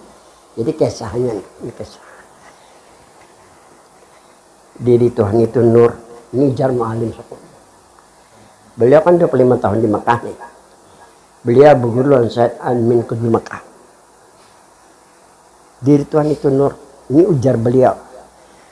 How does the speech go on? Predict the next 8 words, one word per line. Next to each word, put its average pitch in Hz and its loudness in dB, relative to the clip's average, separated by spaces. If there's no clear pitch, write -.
Orang 139 4
dulu 139 0
mengatakannya 139 2
nurjat. 156 -2
Apa 123 -6
arti 139 -4
nurjat, 135 0
Nur? 120 -6